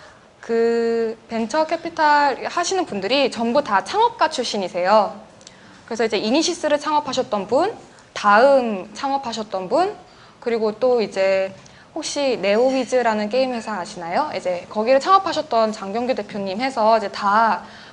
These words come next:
본인께서 아이티 업계에서 이미 어떤 한 일가를 일궈내신 분들이다 보니까, 그러니까 저희 케이스가 굉장히 일반적인지는 잘 모르겠는데요. 굉장히, 그러니까 공감을 잘 해주세요. 그러니까 저희가 어떤 어려움을 겪고 있는지 굉장히 잘 아시고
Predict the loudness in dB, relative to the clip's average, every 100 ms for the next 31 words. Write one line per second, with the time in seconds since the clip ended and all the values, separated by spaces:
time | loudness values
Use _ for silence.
0 | -2 2 2 4 4 6 6 6 4 2
1 | 0 0 0 2 2 2 0 0 0 0
2 | 0 -4 -8 -8 -4 -2 0 2 4 6
3 | 4 2 0 -2 -2 -6 -6 -4 0 0
4 | 0 -8 -2 2 2 0 -6 -18 -20 -20
5 | -20 -20 -20 -20 _ -8 -8 -8 -6 2
6 | 4 4 0 2 2 2 2 2 2 2
7 | 2 0 0 -2 -2 -4 -2 -2 -2 -2
8 | 0 0 2 2 0 -4 -14 -20 -20 -20
9 | -20 -20 -6 -2 4 4 4 0 0 -2
10 | -4 -16 -20 _ _ _ -4 -2 -4 -14
11 | -20 -20 -6 2 8 8 6 2 0 0
12 | 0 -2 -2 -4 -12 -20 -14 -6 2 6
13 | 6 6 6 6 6 6 4 0 -4 -2
14 | 0 0 -2 -2 -2 -2 -2 -4 -4 -6
15 | -6 -2 -2 -4